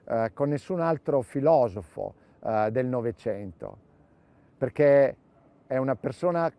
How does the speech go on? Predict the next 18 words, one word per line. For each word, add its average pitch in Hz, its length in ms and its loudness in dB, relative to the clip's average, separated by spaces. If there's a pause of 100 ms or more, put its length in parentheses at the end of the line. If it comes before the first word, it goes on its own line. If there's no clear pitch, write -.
con 131 200 -2
una 135 180 -2
vita, 123 480 -2 (320)
eh, 110 440 -4 (680)
complicata, 135 960 0 (540)
resa 180 320 4
complicata 156 560 -2
dal 143 160 -2
suo 147 180 -6
carattere, 143 760 0
dall'appartenere 147 840 0
a, 131 200 0 (380)
a 110 160 -6
questa 135 440 -2
famiglia 139 500 -2
ricchissima 147 840 -6
dell'impero 131 480 0
austro-ungarico, 131 1040 -2